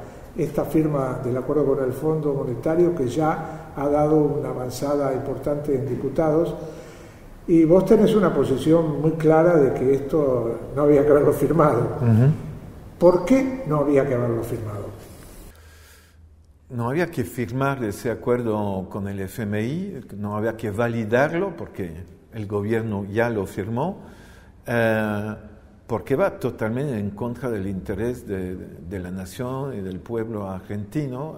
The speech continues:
Speaker 2: Es una deuda claramente odiosa. Eh, hay dos condiciones para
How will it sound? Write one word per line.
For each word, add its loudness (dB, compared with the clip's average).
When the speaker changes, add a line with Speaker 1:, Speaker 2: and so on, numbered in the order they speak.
Speaker 2:
Es -8
una -4
deuda -4
claramente 0
odiosa. -2
Eh, -4
hay -4
dos 2
condiciones -2
para -8